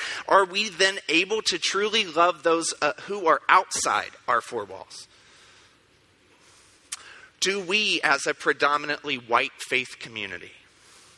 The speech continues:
love our black and brown neighbors, our immigrant neighbors, our houseless neighbors,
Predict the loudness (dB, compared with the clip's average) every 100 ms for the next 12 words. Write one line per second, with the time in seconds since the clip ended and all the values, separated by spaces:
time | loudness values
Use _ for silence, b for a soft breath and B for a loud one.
0 | _ B B B B -8 2 4 4 2
1 | -4 2 2 2 2 2 0 -2 0 0
2 | -2 -8 -10 -12 -10 -10 -14 _ _ _
3 | b b b b b _ -4 -4 -2 -4
4 | -2 -2 -4 -6 -8 -8 -10 -8 -8 -10
5 | B B B B B B B -2 0 2
6 | 0 0 -2 -4 -6 -6 -8 -10 -14 -12
7 | -10 -12